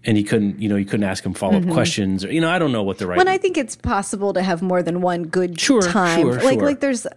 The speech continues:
Speaker 2: like, I'm listening to, um, Hillary Clinton's Hard
Speaker 1: Uh-huh.
Speaker 2: Choices on audiobook right now, and it's not her first memoir.
Speaker 1: No.
Speaker 2: Like, this is just, you know, two thousand eight to twenty fourteen in, in that book, basically. Um, and Beyonce is having, like,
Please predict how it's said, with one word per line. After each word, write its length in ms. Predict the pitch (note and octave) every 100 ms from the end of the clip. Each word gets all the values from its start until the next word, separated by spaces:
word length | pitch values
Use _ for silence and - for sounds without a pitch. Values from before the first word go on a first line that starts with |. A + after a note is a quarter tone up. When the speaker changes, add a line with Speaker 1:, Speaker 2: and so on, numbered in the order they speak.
| -
Speaker 2:
like, 140 | G#3+ -
I'm 160 | A3+
listening 420 | B3 C#4 C4+ G#3+ G3+
to, 520 | - G3+ F#3+ F#3 E3+
um, 440 | F#3 E3+ D#3 B2 - _ -
Hillary 340 | E3+ G#3+ G3 F#3
Clinton's 640 | G#3 F#3+ E3+ D#3+ D#3+ - -
Hard 220 | - G3+
Speaker 1:
Uh-huh. 100 | F3+
Speaker 2:
Choices 420 | F3 E3+ G#3+ A3+
on 180 | - F#3
audiobook 480 | E3+ F#3+ G3 G#3 G#3+
right 140 | A#3
now, 180 | A#3 A#3
and 120 | G3+
it's 160 | G3 A#3+
not 220 | A#3 G3+
her 180 | - A#3+
first 320 | - E3 -
memoir. 480 | F#3+ F3+ B1 - G#3+
Speaker 1:
No. 180 | A#2+ G#2+
Speaker 2:
Like, 160 | C3 F#3+
this 200 | A3 A3
is 100 | A#3
just, 340 | G#3+ G3+ - -
you 100 | G3+
know, 100 | F3
two 260 | F3+ - G#3
thousand 340 | F#3+ G3 G3
eight 320 | F3+ E3+ - -
to 180 | F3
twenty 320 | E3+ - F3+ F3
fourteen 560 | F3+ F3 - F#3 D#3+
in, 160 | - -
in 160 | E3+
that 160 | D#3 -
book, 180 | - -
basically. 560 | - E3+ E3 E3 E3+ - - - -
Um, 440 | - F#3+ E3 - - _ _ _
and 340 | G#3+ G#3 - - -
Beyonce 680 | F3+ A#3+ C4+ D4+ C4+ G#3 - _ - _
is 120 | A#3+ A3+
having, 400 | - C4+ D4+ C4+
like, 260 | G3 -